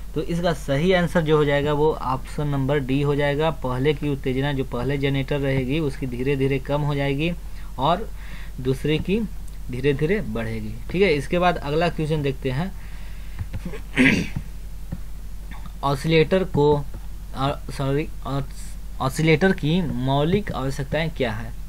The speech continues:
तो oscillator की मौलिक आवश्यकताएं क्या होती है? एम्पलीफायर होती है या feedback network होता है या फिर amplitude नियंत्रण करने, ए, का साधन होता है या फिर उपर्युक्त सभी होता है। तो इसका सही answer जो हो जाएगा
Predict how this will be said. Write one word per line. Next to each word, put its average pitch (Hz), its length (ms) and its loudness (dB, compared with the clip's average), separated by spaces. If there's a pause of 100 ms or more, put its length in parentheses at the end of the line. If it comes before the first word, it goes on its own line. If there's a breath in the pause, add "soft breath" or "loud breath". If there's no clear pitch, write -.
(640 loud breath)
तो 123 320 -2
oscillator 147 440 -2
की 165 120 -2
मौलिक 156 360 2
आवश्यकताएं 147 500 -2
क्या 143 160 2
होती 151 240 0
है? 139 60 -2
एम्पलीफायर 139 520 -2
होती 131 260 -2
है 147 360 -2
या 110 160 -4
feedback 123 460 -2
network 127 380 -2
होता 139 260 -2
है 151 280 -2 (300)
या 110 140 -4
फिर 143 160 2
amplitude 135 640 -2
नियंत्रण 131 460 -2
करने, 135 480 0 (560 loud breath)
ए, 131 420 0 (960 loud breath)
का 131 100 0
साधन 131 420 2
होता 147 240 0
है 151 400 -2 (140)
या 120 160 -2
फिर 170 260 -2 (120)
उपर्युक्त 135 480 0 (220)
सभी 123 220 0
होता 113 260 -4
है। 117 140 -6 (280 loud breath)
तो 156 40 0
इसका 151 280 -2
सही 156 280 2
answer 175 260 4
जो 156 140 4
हो 156 80 4
जाएगा 135 440 4